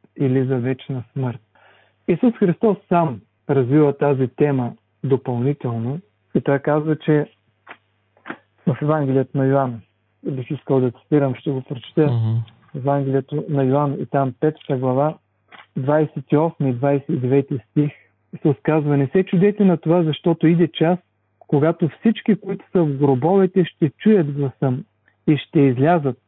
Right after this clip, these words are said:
Speaker 1: Онези, които са вършили добро, ще възкръснат за живот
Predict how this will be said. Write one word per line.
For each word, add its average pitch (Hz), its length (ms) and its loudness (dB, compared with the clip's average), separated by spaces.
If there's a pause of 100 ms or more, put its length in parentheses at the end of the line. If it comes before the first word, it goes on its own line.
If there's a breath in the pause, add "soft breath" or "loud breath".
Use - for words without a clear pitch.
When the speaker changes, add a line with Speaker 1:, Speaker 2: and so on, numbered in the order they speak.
(220)
Speaker 1:
Онези, 139 360 2
които 147 340 0
са 139 100 0
вършили 135 480 0
добро, 123 540 0 (200)
ще - 240 -6
възкръснат 127 680 -2
за 127 120 -2
живот 123 380 -4